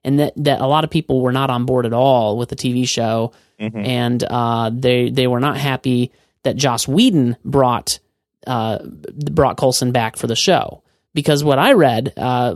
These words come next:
Speaker 1: in the follow-up to that was that Joss Whedon actually was the one that brought him back, and it was his idea to bring him back.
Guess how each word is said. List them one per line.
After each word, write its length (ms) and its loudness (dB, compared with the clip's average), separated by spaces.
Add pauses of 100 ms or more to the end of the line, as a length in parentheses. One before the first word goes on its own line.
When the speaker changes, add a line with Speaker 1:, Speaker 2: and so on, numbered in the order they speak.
(280)
Speaker 1:
in 100 2
the 80 0
follow-up 360 2
to 80 -4
that 200 0
was 140 0
that 80 0
Joss 260 -2
Whedon 220 0
actually 320 -2
was 260 0
the 80 -4
one 160 0
that 100 -6
brought 200 0
him 80 -4
back, 340 -2
and 160 -2
it 120 0
was 120 -4
his 160 -2
idea 240 -2
to 80 -2
bring 160 -4
him 120 -4
back. 360 -6